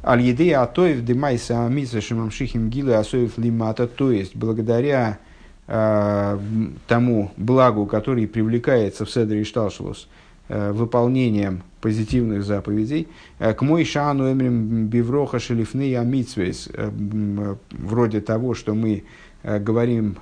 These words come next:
в благословении перед выполнением заповеди, «Ашер китшону бимитсвейсов худу»,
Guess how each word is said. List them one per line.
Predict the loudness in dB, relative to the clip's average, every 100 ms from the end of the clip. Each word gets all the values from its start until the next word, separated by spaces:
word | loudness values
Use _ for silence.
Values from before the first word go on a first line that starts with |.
| -16 -10
в | -6
благословении | -2 0 0 2 2 2 2 0 0 -2
перед | 0 0 2
выполнением | 0 0 0 0 -2 -2
заповеди, | 0 0 0 -2 0
«Ашер | -2 0 -2
китшону | -2 -6 -4 -2 0 -2
бимитсвейсов | 0 0 -2 -2 0 0 -2 -6
худу», | -8 -4 0 0 -2